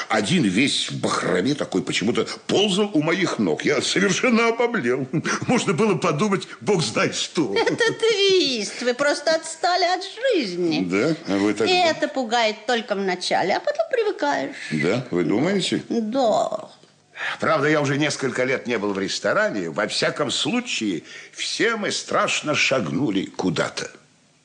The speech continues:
Speaker 1: Вперед.
Speaker 2: М, да. И знаете, ученые полагают,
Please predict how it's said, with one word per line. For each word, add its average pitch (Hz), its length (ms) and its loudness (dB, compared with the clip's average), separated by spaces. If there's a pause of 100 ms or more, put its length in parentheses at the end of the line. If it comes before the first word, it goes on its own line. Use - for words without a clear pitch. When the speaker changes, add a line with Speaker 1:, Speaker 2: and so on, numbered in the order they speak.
(1200)
Speaker 1:
Вперед. 127 480 0 (1200)
Speaker 2:
М, 175 800 4
да. 202 540 2 (680)
И 214 60 0
знаете, 214 400 0
ученые 277 840 2
полагают, 202 1000 2